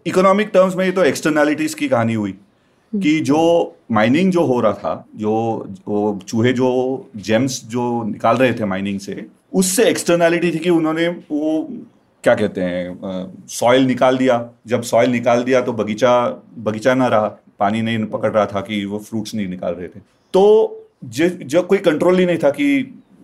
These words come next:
Speaker 1: चलो चूहे निकाल रहे थे, जितने भी वो निकाल सकते निकाल रहे थे, तो बगीचा वो खराब हो गया। तो जयराज सिंह उसको पकड़ लेता है और कहता है, "भाई देखो,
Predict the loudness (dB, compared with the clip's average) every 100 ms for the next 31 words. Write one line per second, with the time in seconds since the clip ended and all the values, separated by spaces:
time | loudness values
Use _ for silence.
0 | -10 -2 2 2 2 -2 -8 -4 -2 0
1 | 2 2 2 0 -4 -2 2 2 2 0
2 | 0 0 -2 -4 -4 0 2 0 -4 -10
3 | -18 _ _ _ -2 0 0 4 2 2
4 | -8 _ -12 -6 -6 0 2 4 2 -8
5 | -16 _ _ _ _ _ _ 2 4 4
6 | 0 -6 _ _ 0 4 4 4 2 -2
7 | -4 -4 -4 0 0 0 2 2 2 2
8 | 2 2 2 -2 -2 -4 -4